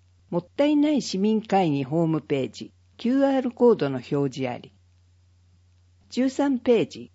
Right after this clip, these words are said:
写真。二枚あります。市民会議ホームページの画面。マスクをつけることを呼びかけるミヤリーと、ミシンでマスクを作っているミヤリーです。写真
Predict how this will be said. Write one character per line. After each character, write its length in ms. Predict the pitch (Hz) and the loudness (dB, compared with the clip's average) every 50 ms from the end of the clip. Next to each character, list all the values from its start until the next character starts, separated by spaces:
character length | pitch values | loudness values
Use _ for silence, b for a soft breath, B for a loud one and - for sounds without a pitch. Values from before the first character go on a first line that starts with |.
| _ _ | _ _
写 220 | - - 156 143 | -14 -10 -8 -8
真。 320 | - - - 147 143 110 - _ _ _ _ _ _ _ _ _ _ _ _ _ _ | -8 -8 -8 -8 -8 -8 -10 _ _ _ _ _ _ _ _ _ _ _ _ _ _
二 140 | - 240 285 | -2 0 0
枚 280 | 294 294 277 240 185 131 | 2 0 0 0 -2 -2
あ 60 | 131 | -2
り 140 | 120 117 127 | -4 -6 -10
ま 140 | 123 - | -12 -16
す。 260 | - - - - _ _ _ _ _ _ _ _ _ _ _ _ _ _ _ _ _ _ | -18 -20 -20 -20 _ _ _ _ _ _ _ _ _ _ _ _ _ _ _ _ _ _
市 160 | - - 220 | -8 -4 -2
民 240 | 226 277 294 294 285 | 0 2 0 0 0
会 260 | - 294 302 302 269 | 0 0 0 2 0
議 120 | 208 156 143 | 0 0 -2
ホ 220 | - - 175 202 | -2 0 0 2
ー 20 | |
ム 160 | 233 240 254 247 | 2 2 0 2
ペ 220 | - 240 233 220 | 4 4 4 4
ー 40 | 190 | 4
ジ 140 | - 139 143 | 2 -4 -6
の 140 | 131 131 | -6 -6
画 160 | - 151 147 139 | -4 -4 -4 -4
面。 240 | 123 117 - - _ _ _ _ _ _ _ _ _ _ _ _ _ _ _ _ _ _ | -4 -6 -10 -18 _ _ _ _ _ _ _ _ _ _ _ _ _ _ _ _ _ _
マ 160 | 208 240 294 | -6 -6 -6
ス 120 | - - - | -6 -10 -6
ク 120 | - 285 | -4 -4
を 80 | 247 220 | -4 -4
つ 120 | - - | -6 -2
け 140 | - 226 214 | 0 0 0
る 80 | 202 | 2
こ 140 | - - 156 | 0 -4 -4
と 160 | - 160 147 | -2 -2 0
を 80 | 147 147 | 0 0
呼 80 | 135 123 | 0 -2
び 100 | 160 170 | -4 -4
か 160 | - 208 196 | -4 -6 -2
け 140 | - 196 175 | -2 -4 -2
る 100 | 151 147 | -2 -2
ミ 160 | 147 156 156 | -2 0 0
ヤ 140 | 151 143 127 | -2 -2 -2
リ 160 | 120 120 120 | -4 -8 -10
ー 20 | |
と、 300 | - _ - 113 113 - _ _ _ _ _ _ - | -12 _ -16 -16 -16 -16 _ _ _ _ _ _ -8
ミ 100 | - 262 | -6 -6
シ 200 | - - 302 294 | -4 0 0 2
ン 100 | 285 233 | 2 2
で 100 | - 156 | 0 0
マ 140 | 143 151 185 | -2 -2 -4
ス 140 | - - - | -6 -8 -4
ク 120 | - 247 | -2 0
を 60 | 214 | 0
作 260 | - - - - - | 0 -2 -10 -18 -18
っ 40 | - | -20
て 220 | - - - - 139 | -20 -6 -4 -2 -2
い 100 | 135 127 | 0 -2
る 100 | 131 131 | -4 -4
ミ 160 | 131 143 160 | -2 0 0
ヤ 120 | 151 139 | 0 -2
リ 200 | 123 117 107 107 | -2 -4 -8 -10
ー 40 | 101 | -14
で 120 | - - | -16 -20
す。 260 | - - - - - _ _ _ _ _ _ _ _ _ _ _ _ _ _ _ _ _ _ _ _ - | -20 -20 -20 -20 -20 _ _ _ _ _ _ _ _ _ _ _ _ _ _ _ _ _ _ _ _ -20
写 180 | _ - 220 202 | _ -6 -6 -6
真 460 | - - 254 262 262 254 247 233 | -6 -4 -4 -2 -2 -2 -4 -6